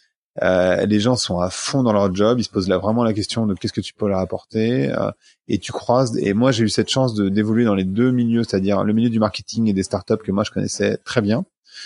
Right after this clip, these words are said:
Donc, je, j'avais plein de potes de startups, euh, plein de gens que je connaissais du marketing,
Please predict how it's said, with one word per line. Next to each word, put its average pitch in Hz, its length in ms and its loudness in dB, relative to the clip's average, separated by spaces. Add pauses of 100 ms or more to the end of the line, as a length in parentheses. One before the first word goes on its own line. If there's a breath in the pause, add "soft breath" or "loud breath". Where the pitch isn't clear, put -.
(220 loud breath)
Donc, 98 140 0
je, 98 180 -2
j'avais 92 200 0
plein 107 160 0
de 95 60 -2
potes 107 160 2
de 98 100 0
startups, - 320 -4
euh, 101 540 0
plein 101 180 -2
de 95 100 -4 (400)
gens 104 240 0
que 101 80 -8
je - 40 -10
connaissais 101 280 0
du 98 100 2
marketing, 107 540 -2